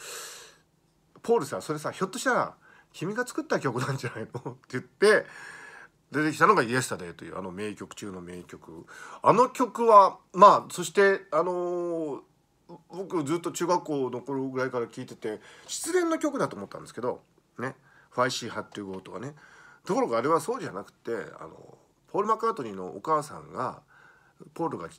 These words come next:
小さい時に亡くなってしまって、そのお母さんの曲だっていう。でも、そんなことどこにも書いてないじゃないですか。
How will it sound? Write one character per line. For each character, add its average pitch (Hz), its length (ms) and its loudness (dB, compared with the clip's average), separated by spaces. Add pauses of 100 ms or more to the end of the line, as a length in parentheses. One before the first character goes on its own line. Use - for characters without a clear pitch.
(140)
小 156 140 -6
さ 151 120 -4
い - 20 -10
時 151 140 -14
に - 60 -20
亡 147 120 -16
く - 80 -8
な 151 80 0
っ 156 40 -10
て 151 80 -16
し - 120 -12
ま 151 80 -10
っ - 20 -14
て、 190 340 -8 (640)
そ - 160 0
の 302 140 4
お 165 120 -8
母 349 200 2
さ 285 100 0
ん 247 80 2
の 196 80 0
曲 143 220 -4
だ 131 80 2
っ - 100 -6
て - 100 -20
い - 40 -16
う。 - 80 -20 (100)
で 208 100 8
も、 214 100 2 (180)
そ 240 100 -4
ん - 20 0
な 302 80 6
こ 320 60 4
と 165 100 0
ど 139 120 -2
こ 190 80 0
に 269 60 -2
も 254 160 -2
書 262 80 4
い 247 40 2
て - 80 -4
な 127 80 -2
い 104 40 -8
じ 92 60 -10
ゃ 92 40 -10
な - 20 -10
い - 20 -16
で - 40 -16
す - 40 -20
か。 - 140 -20